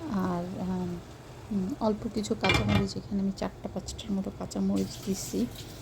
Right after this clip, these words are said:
কিন্তু, উম, যদি চান ঝাল বাড়ায় খাবেন, তাহলে আরও বেশি ঝাল দিতে পারেন। তো যখন দেখব যে রসুনটা এবং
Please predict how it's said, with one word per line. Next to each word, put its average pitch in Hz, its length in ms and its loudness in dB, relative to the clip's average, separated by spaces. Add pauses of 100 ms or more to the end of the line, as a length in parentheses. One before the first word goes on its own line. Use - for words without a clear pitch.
(280)
কিন্তু, 190 540 2
উম, 196 560 0 (600)
যদি 185 180 0 (120)
চান 220 340 8
ঝাল 190 340 8
বাড়ায় 180 280 2 (120)
খাবেন, 233 380 0
তাহলে 190 140 0
আরও 190 240 -2
বেশি - 200 -4 (140)
ঝাল 180 120 -2
দিতে - 380 -6
পারেন। - 260 -4 (1800)
তো 220 80 0
যখন 214 320 4
দেখব 208 320 6
যে 208 100 6
রসুনটা 202 640 6
এবং 196 520 4